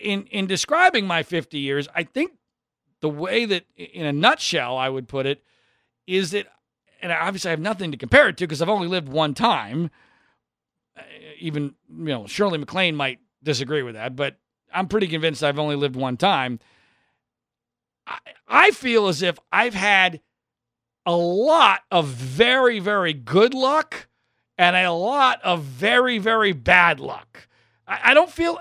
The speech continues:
it's weird. It's, it seems like there's, it's either at one end of the spectrum or the other on almost every aspect of my life.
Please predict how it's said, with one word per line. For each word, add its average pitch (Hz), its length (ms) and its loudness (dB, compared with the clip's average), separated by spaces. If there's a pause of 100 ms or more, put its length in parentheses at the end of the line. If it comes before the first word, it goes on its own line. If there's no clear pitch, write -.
(120)
it's 233 200 -4
weird. 233 460 2
It's, 185 160 -8
it 220 120 -4
seems 269 340 -2
like 226 140 0
there's, 208 280 0
it's 185 220 -4
either 240 280 -2
at 180 80 -10
one 254 380 2
end 233 320 0
of 214 80 -2
the 202 80 -4
spectrum 196 680 -4 (440)
or 196 160 0
the 175 200 0
other 147 440 0 (840)
on 247 280 2
almost 302 480 4
every 311 400 4
aspect 294 640 2
of 156 80 -6
my 147 160 0
life. - 500 -12